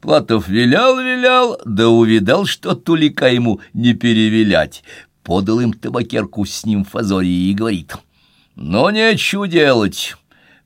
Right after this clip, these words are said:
Пусть, говорит, будет по-вашему. Я вас знаю, какие вы. Но, одначе, делать нечего. Я вам верю.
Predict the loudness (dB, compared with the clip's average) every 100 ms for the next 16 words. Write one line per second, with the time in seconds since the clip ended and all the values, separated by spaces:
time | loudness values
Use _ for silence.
0 | -4 2 2 2 0 -2 -2 -10 -18 _
1 | _ -10 -2 0 0 -2 0 2 4 4
2 | 0 -6 -8 -8 -14 _ _ -20 -16 -4
3 | 0 0 0 -2 -2 0 2 2 0 0
4 | -4 -4 0 0 2 0 -2 -8 -10 -14
5 | -18 -10 -2 0 2 2 0 -2 -2 0
6 | 0 0 -2 -2 0 2 2 0 -4 -4
7 | -4 -4 -4 -4 -6 -14 -6 2 4 4
8 | 2 2 2 4 2 0 -2 -4